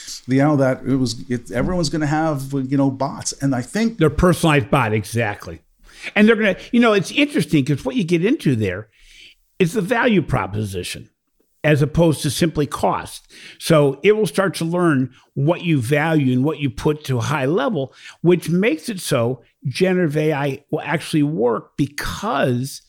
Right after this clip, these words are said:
Speaker 2: a consumer's gonna be willing to give up information if they think they're gonna get something of value in return.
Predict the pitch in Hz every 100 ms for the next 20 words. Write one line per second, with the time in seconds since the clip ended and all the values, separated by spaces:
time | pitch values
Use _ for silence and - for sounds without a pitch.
0 | _ _ - - - - 165 170 - -
1 | 247 233 170 190 170 170 165 147 135 170
2 | 170 175 147 165 156 147 147 151 143 -
3 | 120 110 139 139 143 131 139 123 123 117
4 | 131 123 - 123 131 117 113 95 117 135
5 | 139 143 131 120 117 113 107 220 151 113